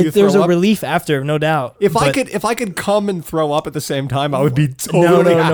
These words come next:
Speaker 2: no.
Speaker 1: happy. <laughs>
Speaker 2: Co-, throwing up for me is such a violent act. I don't know why. It just makes me, it makes my, like, entire body hurt after. It's just, I'm trying to get everything out of my system. It's
Speaker 1: Oh,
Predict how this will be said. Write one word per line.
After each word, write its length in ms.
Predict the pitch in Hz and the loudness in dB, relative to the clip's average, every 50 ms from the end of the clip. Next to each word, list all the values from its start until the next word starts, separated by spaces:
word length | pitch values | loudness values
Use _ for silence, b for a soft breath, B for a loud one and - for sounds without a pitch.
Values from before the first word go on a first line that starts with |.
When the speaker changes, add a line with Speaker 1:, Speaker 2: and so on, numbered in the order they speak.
| 160 156 | 0 0
Speaker 2:
no. 40 | 156 | -2
Speaker 1:
happy. 280 | - - - 269 311 | -4 -6 -6 -4 -4
<laughs> 20 | 294 | 0
Speaker 2:
Co-, 160 | - 196 180 | 0 0 0
throwing 320 | - 190 208 214 220 220 | 0 0 2 4 4 4
up 80 | 220 214 | 4 2
for 100 | - 202 | 2 2
me 140 | 196 196 196 | 2 4 4
is 80 | 185 | 4
such 140 | - 196 160 | 2 2 2
a 120 | 185 170 156 | 2 2 2
violent 480 | 143 127 131 127 143 160 170 170 151 | 2 0 0 0 2 2 2 0 0
act. 320 | 135 143 143 160 190 - - | -2 -4 -4 -4 -4 -4 -2
I 60 | 147 | 0
don't 140 | 170 190 190 | 2 2 4
know 100 | 185 175 | 4 2
why. 240 | 160 151 147 165 170 | 2 2 2 2 2
It 80 | 165 | 0
just 160 | 151 156 156 143 | 0 -2 -2 -2
makes 180 | 165 180 - | -2 -2 -2
me, 60 | 165 | -6
it 180 | 151 131 151 151 147 | -6 -4 -2 -2 0
makes 200 | 160 170 160 - | -2 -2 -2 -2
my, 140 | 175 165 160 | -2 -2 -2
like, 180 | 151 147 147 143 | -2 -4 -6 -6
entire 460 | 156 151 - - 143 143 143 147 147 | -8 -8 -8 -8 -6 -4 -2 -2 -2
body 440 | 139 135 127 - 127 131 139 147 139 | -4 -6 -6 -6 -4 -4 -2 -2 -2
hurt 220 | 127 139 139 135 | -2 -2 -2 -2
after. 340 | 127 127 131 123 - 143 131 | -2 -2 -4 -4 -4 -4 -4
It's 80 | 127 127 | -4 -4
just, 240 | 135 131 - - B B B B B | -6 -8 -10 -12 B B B B B
I'm 140 | B - 147 | B -10 -8
trying 380 | - - - 156 143 151 156 156 | -6 -6 -4 -2 -2 0 0 0
to 60 | 156 | 0
get 160 | 143 156 147 | 0 0 0
everything 280 | 151 151 147 151 147 143 | 0 0 0 0 -2 0
out 100 | 139 139 | -2 -2
of 60 | 139 | -2
my 100 | 139 135 | -2 -2
system. 380 | 135 - - 143 135 - 143 135 | -4 -4 -6 -10 -8 -8 -8 -6
It's 80 | |
Speaker 1:
Oh, 20 | 135 | -4